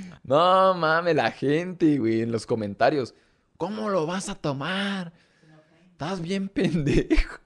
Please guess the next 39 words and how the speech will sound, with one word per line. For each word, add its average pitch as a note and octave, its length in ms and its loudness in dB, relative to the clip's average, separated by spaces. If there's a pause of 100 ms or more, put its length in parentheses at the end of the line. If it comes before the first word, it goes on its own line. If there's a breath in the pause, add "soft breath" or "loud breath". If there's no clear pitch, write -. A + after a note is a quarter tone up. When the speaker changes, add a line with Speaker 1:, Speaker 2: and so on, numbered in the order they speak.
(120)
Speaker 2:
Estás F#3 560 -6
bien, F#3+ 320 -2
güey". E3+ 640 -4 (360)
No, C#3 340 0
un C#3 200 0
relajo. C3+ 580 0
Y A2+ 160 -2
entramos A2+ 460 -2
y, - 100 -14 (160)
pu-, E3 160 -12 (920)
una G#3+ 400 0
de E3+ 160 6
ofrendas, D3+ 600 -2 (160)
todo G3 360 0
es-, D#3 200 -4
ese, D#3 520 0
esa F3 180 -2
caverna E3 400 -2
es, - 180 -12 (140)
uh, E4 80 2 (440)
Speaker 1:
¿Cómo F3+ 200 2
se E3 80 2
llama F3+ 220 4
la E3 80 4
Speaker 2:
grandísima. D#3 60 -2
Speaker 1:
cueva F3+ 260 8
esa? A#3 220 0 (1300)
Speaker 2:
Desconozco. G#2 600 -6 (800)
Desconozco. G2+ 480 -10
De G#2 160 0
hecho, A#2+ 240 0
tengo B2 300 -2
enterado A2 480 2
de G2 120 0
que G2+ 120 -6
después A2+ 420 -4
de B2 100 -4
que G2 80 -10
nosotros G2+ 560 -8